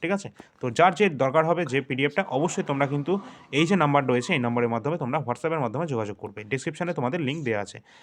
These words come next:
আর কারেন্ট অ্যাফেয়ার্স কিন্তু খুব ভালো মাত্রায় কমন আসছে তোমাদের, আহ, রেলের এবং এসএসসির বিভিন্ন এক্সামে, সুতরাং কারেন্ট অ্যাফেয়ার্স তোমরা কেউ কিন্তু বাদ দেবে না, ঠিক আছে? কারণ রেলে কিন্তু কারেন্ট অ্যাফেয়ার্সে ওয়েটেজ কিন্তু সব থেকে বেশি, হ্যাঁ? কেন যেমন এএলপি দু হাজার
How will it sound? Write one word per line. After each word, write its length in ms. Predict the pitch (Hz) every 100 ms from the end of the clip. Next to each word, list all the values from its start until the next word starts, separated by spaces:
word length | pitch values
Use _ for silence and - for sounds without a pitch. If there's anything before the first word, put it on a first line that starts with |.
| - -
আর 60 | -
কারেন্ট 180 | 139 170
অ্যাফেয়ার্স 180 | 190 190
কিন্তু 120 | 190
খুব 160 | 196 180 123
ভালো 120 | 135
মাত্রায় 280 | 147 151 156
কমন 180 | 135 131 139
আসছে 140 | - 175
তোমাদের, 220 | 123 131
আহ, 420 | - 64 123 123 120
রেলের 260 | 127 156 175 123
এবং 120 | 139 139
এসএসসির 300 | 120 123 120
বিভিন্ন 180 | 113 120 127
এক্সামে, 240 | 113 147 202 -
সুতরাং 240 | 127 143 180
কারেন্ট 180 | 131 120
অ্যাফেয়ার্স 200 | 127 139 -
তোমরা 140 | 113
কেউ 160 | 123 123
কিন্তু 220 | 117 127
বাদ 220 | 147 107 101
দেবে 140 | 107 101
না, 40 | 98 101
ঠিক 100 | 185
আছে? 180 | 190 104 - - _
কারণ 140 | 131 123
রেলে 160 | 139 190 190
কিন্তু 160 | 180 175 -
কারেন্ট 180 | 123 135
অ্যাফেয়ার্সে 300 | 165 165 175 131
ওয়েটেজ 240 | 117 165 190 156
কিন্তু 140 | 135
সব 160 | 185 - -
থেকে 140 | 156
বেশি, 280 | 123 123 104 - -
হ্যাঁ? 140 | 190 147 - - -
কেন 120 | 135 139
যেমন 160 | 170 202 135
এএলপি 240 | 156 160 156
দু 40 | 165
হাজার 140 | 175